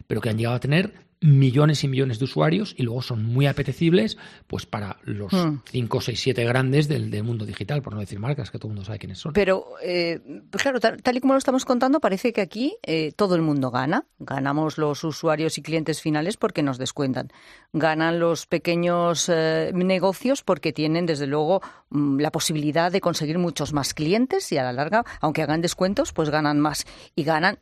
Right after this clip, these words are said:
Speaker 2: estas plataformas o estas aplicaciones de cashback, porque si no ganaran nada,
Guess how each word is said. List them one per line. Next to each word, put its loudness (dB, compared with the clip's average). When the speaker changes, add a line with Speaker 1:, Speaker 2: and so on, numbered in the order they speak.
Speaker 2:
estas 0
plataformas 2
o 0
estas -6
aplicaciones 0
de 2
cashback, 0
porque -6
si -6
no -2
ganaran 0
nada, 2